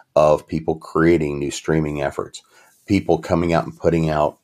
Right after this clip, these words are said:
we, we saw TikTok explode and people start to make a living by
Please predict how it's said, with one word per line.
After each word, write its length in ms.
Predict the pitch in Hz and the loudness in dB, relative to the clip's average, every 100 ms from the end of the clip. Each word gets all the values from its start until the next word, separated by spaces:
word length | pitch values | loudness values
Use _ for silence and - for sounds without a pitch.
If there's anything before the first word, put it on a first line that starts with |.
| - | -6
we, 280 | 82 92 - | -2 -2 -2
we 120 | 85 | -2
saw 280 | 82 87 80 | 0 0 0
TikTok 500 | - 104 - 85 - | 0 -4 0 -2 -2
explode 520 | - - - 78 78 78 | -6 -6 0 0 0 -4
and 120 | 78 | -10
people 260 | - 82 | -10 -10
start 240 | - 95 78 | -2 -2 -2
to 60 | |
make 140 | 87 80 | -6 -4
a 60 | |
living 540 | 67 69 80 95 85 80 | -4 0 2 2 0 0
by 380 | 73 73 73 | 2 2 2